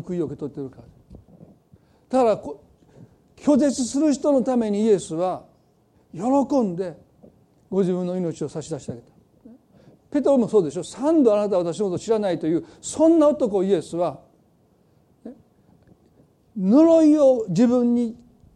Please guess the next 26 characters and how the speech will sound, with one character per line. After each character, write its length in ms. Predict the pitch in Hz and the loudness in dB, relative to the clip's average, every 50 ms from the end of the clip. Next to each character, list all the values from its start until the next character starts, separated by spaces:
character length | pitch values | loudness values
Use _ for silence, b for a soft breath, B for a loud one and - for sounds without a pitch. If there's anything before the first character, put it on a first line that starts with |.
| _ _ _ _ _ _ _ _ _ _ | _ _ _ _ _ _ _ _ _ _
か 160 | - - 285 | -10 -10 -6
け 140 | 285 339 302 | -4 -4 -4
て 120 | - 330 277 | -2 0 2
ま 140 | 269 277 | 2 4
で 140 | 269 254 208 226 | 4 4 4 4
「イ 60 | 277 | 4
エ 100 | 277 233 | 4 4
ス 100 | - 233 | 2 -2
な 100 | 208 185 | -4 -4
ん 80 | 160 | -6
か 100 | - 160 | -8 -10
知 160 | 139 - - 269 | -10 -6 -4 -2
ら 80 | 277 | 0
な 120 | 285 302 302 | 0 2 2
い」 40 | 277 | 0
っ 20 | 233 | -2
て、 380 | - - 277 202 160 139 - - _ _ _ _ _ _ _ _ _ _ _ _ _ _ _ _ _ _ _ _ _ _ _ _ _ _ _ _ _ _ _ _ _ _ _ _ _ _ _ _ _ _ | -4 -4 -2 -2 -2 -2 -4 -12 _ _ _ _ _ _ _ _ _ _ _ _ _ _ _ _ _ _ _ _ _ _ _ _ _ _ _ _ _ _ _ _ _ _ _ _ _ _ _ _ _ _
そ 240 | - - - 262 330 | -16 -8 -2 0 0
ん 60 | 349 | 2
な 80 | 370 349 | 0 0
こ 120 | 311 349 | 0 0
と 40 | 262 | 2
皆 140 | 240 262 240 | 4 2 2
さ 140 | - 214 175 | 2 0 -4
ん 100 | 170 170 | -4 -4
ね、 260 | 208 247 - - | -6 -8 -10 -12